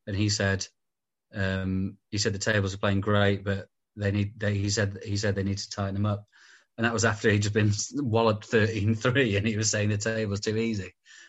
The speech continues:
Um, so <laughs> it was a funny time for him to say it, but, um,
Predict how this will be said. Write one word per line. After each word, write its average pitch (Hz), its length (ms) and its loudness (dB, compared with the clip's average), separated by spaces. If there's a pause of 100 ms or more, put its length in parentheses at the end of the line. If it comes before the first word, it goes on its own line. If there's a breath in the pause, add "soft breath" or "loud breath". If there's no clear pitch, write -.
(140 loud breath)
Um, 98 280 2
so 104 180 2
<laughs> - 20 4
it 104 100 0
was 131 120 2
a 123 80 2
funny 117 260 -2
time 107 260 2
for 104 80 -2
him 98 60 -2
to 95 60 -6
say 101 200 2
it, 92 120 -6
but, 98 260 -2 (400)
um, 101 320 0